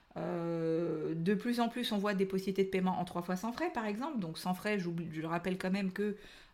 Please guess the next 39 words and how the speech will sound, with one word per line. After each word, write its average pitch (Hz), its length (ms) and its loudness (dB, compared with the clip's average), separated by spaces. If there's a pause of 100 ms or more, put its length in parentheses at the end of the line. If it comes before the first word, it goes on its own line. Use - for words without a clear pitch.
euh, - 80 -6
y 165 100 0
a 170 40 0
rien 185 180 4
de 190 60 4
gratuit, 208 400 2
hein. 240 80 2
C'est 190 160 0
bien 175 160 2
l'enseigne 208 680 2
qui 175 140 -6
prend 214 240 -2
en 208 40 4
charge 202 420 0 (100)
les 170 100 0
frais 180 160 -4
d'inté-, 170 320 -2
les 175 140 0
coûts 185 160 -6
de, 165 80 -4
le 165 160 -2
coût 196 160 -4
du 180 100 2
crédit. 196 380 0 (560)
Euh, 170 180 -4
donc 170 220 -4
elle 180 80 0
vous 175 120 0
fait 190 140 -2
un 180 100 4
geste 185 280 0
commercial 180 560 -2
quelque 202 240 -2
part 269 320 -4 (240)
et 208 100 4
elle 214 200 6
vous 180 120 0
permet 196 240 4
d'accéder, 214 640 2